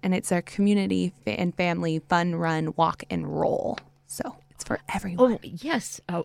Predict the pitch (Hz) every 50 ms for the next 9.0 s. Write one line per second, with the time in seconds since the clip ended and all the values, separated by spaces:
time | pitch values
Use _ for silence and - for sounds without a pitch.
0 | - - 156 156 147 151 143 147 151 - 170 160 151 147 170 180 180 139 143 170
1 | 269 247 - 196 180 170 160 160 165 - - 180 165 160 156 - - - - -
2 | 190 185 165 156 - - 165 - - 180 180 - 160 156 156 156 156 156 151 143
3 | 165 160 165 151 - - 175 135 107 127 165 208 - - - 170 160 185 233 190
4 | 190 233 233 - 190 180 180 165 180 - 170 190 196 151 - - _ _ - -
5 | - - - - - 233 233 220 - 254 233 - 247 226 - 247 233 226 - -
6 | 202 185 - - - - 240 240 262 285 311 330 - - - - 254 247 247 240
7 | 240 240 233 233 240 226 196 214 247 - - - 240 240 247 262 269 247 254 -
8 | - 233 233 233 247 262 262 254 - 226 220 220 226 240 233 - - 254 247 233